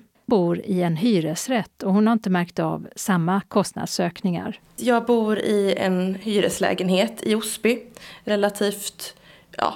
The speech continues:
Speaker 2: nybyggd, byggdes för tio år sedan ungefär.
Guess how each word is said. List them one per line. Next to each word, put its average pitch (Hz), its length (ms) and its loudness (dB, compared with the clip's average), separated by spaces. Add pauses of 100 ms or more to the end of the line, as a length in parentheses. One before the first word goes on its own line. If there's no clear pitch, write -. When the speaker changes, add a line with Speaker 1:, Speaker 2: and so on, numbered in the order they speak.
(120)
Speaker 2:
nybyggd, 208 580 2
byggdes 190 340 0
för 196 180 4
tio 202 380 -2
år 202 120 4
sedan 208 220 2
ungefär. 226 480 0